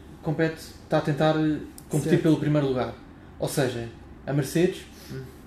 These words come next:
Speaker 1: acho que não lhe vai dar power unit, não é?
Speaker 2: Não, isso é, não. É um
Speaker 1: Pronto.
Speaker 2: novo player, é um novo player.
Speaker 1: Ferrari?
Speaker 2: Não queremos.
Speaker 1: Também não vai querer, nem tá em condições.
Speaker 2: Certo.
Speaker 1: Renault?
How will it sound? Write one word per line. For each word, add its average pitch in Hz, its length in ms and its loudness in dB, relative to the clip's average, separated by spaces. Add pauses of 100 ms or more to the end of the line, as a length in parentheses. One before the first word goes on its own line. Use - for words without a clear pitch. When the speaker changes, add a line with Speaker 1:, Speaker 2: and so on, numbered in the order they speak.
(760)
Speaker 1:
acho 175 180 -4
que 156 60 0
não 143 80 4
lhe 131 60 6
vai 135 140 4
dar 135 120 0
power 143 220 4
unit, 139 360 2 (320)
não 131 160 -4
é? 143 80 0
Speaker 2:
Não, 165 380 4
isso 170 220 0
é, 226 100 4
não. 160 220 0 (160)
É 190 100 4
um 190 40 10
Speaker 1:
Pronto. 220 120 10
Speaker 2:
novo 277 220 8
player, 208 560 6
é 170 60 2
um 180 120 8
novo 233 240 6
player. 147 280 0
Speaker 1:
Ferrari? 160 580 4 (280)
Speaker 2:
Não 156 220 -2
queremos. 135 320 -2 (600)
Speaker 1:
Também 143 220 4
não 165 140 6
vai 165 140 6
querer, 190 360 8
nem 170 180 6
tá 180 140 6
em 170 40 2
condições. 165 600 0
Speaker 2:
Certo. 160 260 0 (440)
Speaker 1:
Renault? 165 560 10